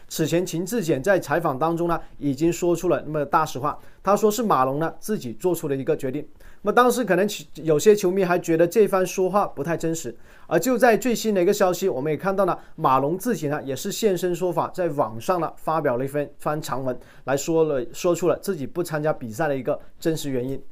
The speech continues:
马龙在这一次长文当中说啊，他说呢，奥运会结束之后，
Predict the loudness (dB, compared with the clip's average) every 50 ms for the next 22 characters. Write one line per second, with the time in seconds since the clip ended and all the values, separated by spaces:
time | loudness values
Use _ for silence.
0 | -16 -18 -20 -20 -4 0 4 4 6 6 6 6 4 4 6 6 4 4 4 2
1 | -2 -2 -2 -2 0 0 0 2 2 2 2 2 2 2 2 4 6 6 6 4
2 | 2 -2 -4 -4 -2 0 2 2 2 2 2 0 0 2 2 4 4 4 4 4
3 | 2 2 2 2 0 2 4 2 2 2